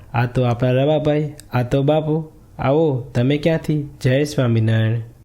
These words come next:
"જય સ્વામિનારાયણ ગોરધન શેઠ, ચામસી શેઠ, જય સ્વામિનારાયણ." રવાભાઈ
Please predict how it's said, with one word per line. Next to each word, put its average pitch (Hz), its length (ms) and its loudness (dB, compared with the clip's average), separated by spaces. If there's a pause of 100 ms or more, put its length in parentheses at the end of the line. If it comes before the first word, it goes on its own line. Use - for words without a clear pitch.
(220)
"જય 131 220 2
સ્વામિનારાયણ 117 680 2
ગોરધન 110 380 0
શેઠ, 151 220 -2 (380)
ચામસી 113 320 0
શેઠ, 156 240 0 (180)
જય 131 240 0
સ્વામિનારાયણ." 110 960 -2
રવાભાઈ 120 520 0